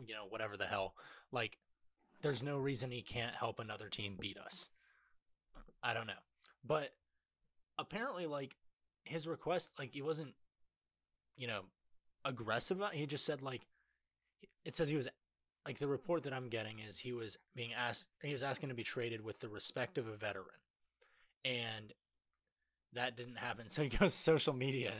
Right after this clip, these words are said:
and to say, "All this shit is a effing joke." Um, I feel for him, man. Like, it's brutal. Um, but he's my first loser.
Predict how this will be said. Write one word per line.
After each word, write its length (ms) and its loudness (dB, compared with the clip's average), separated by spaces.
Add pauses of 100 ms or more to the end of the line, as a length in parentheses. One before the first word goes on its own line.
(120)
and 120 -10 (180)
to 80 -8
say, 260 -2 (300)
"All 160 0
this 160 0
shit 280 2
is 180 0
a 240 -6 (200)
effing 360 -6
joke." 420 -4 (480)
Um, 360 2 (1160)
I 100 8
feel 220 8
for 260 2
him, 80 -6
man. 220 -8
Like, 160 -2
it's 160 -4
brutal. 400 -2 (300)
Um, 260 0 (1600)
but 260 0 (600)
he's 160 4
my 140 4
first 280 -4
loser. 400 -14